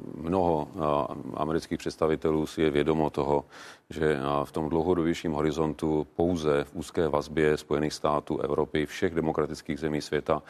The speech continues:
nejenom těch, které v Evropě, ale i těch dalších, které jsou v jiných, e, kontinentech, tak, e, je, e, síla, která, e, umožní, e,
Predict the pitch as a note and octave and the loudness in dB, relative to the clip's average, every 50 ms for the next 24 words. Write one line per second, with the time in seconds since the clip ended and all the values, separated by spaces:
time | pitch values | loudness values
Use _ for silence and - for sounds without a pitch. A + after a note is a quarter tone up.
0 | - - - - - - D#2 D#2+ E2+ F2 D#2+ C#2+ - D#2 - - - D2+ C#2+ - | -16 -18 -18 -14 -4 -2 0 2 2 2 0 0 0 -2 -2 0 0 -2 0 0
1 | D2 C#2 D2+ D#2+ D2+ - D2+ D2+ D2 D2 C2 C2 - - D#2 D2 D2 D2 D2 C#2+ | 0 2 4 2 2 4 2 2 4 2 2 0 0 -2 0 0 0 0 0 0
2 | - D#2+ D2 - D#2 D2+ D2+ D2 - E2 C#2+ C#2 D2 D2+ D#2 D#2 D2+ C#2+ - - | -2 -4 -4 -2 0 0 0 0 -2 -4 -2 0 0 0 0 0 -2 -4 -4 -4
3 | D#2 D2 D2 C#2+ D2 D#2 D#2 D2 D2 D#2 D2+ D2 C#2+ - D#2 D2 - _ - - | -4 -2 -2 -4 -4 -4 -4 -2 0 0 0 -2 0 -2 -2 -2 -4 _ -18 -18
4 | - - - - _ - E2 D#2 - E2+ D#2 D2+ D2+ D2+ - - D#2 D2 D2 D2+ | -16 -18 -18 -8 _ -2 -2 0 2 4 4 6 4 4 2 0 -2 0 2 4
5 | D2+ D2+ D#2+ D#2 - D2+ D2+ D2 C#2+ D2 D2 C#2+ - - - D#2 D2+ D2+ D2+ D2+ | 4 4 4 2 2 0 0 0 2 2 0 0 -4 -4 -4 0 2 2 2 0
6 | - - D#2+ D2+ D2 D2+ D2 - - D2 C#2+ C#2+ C#2 - D#2 D2 D#2 D#2+ D2 D2+ | 0 -2 0 2 2 2 2 0 -2 -4 -4 -4 -4 -2 0 0 0 0 0 0
7 | D#2+ D2 D2 D2 D2 | -2 0 0 0 -2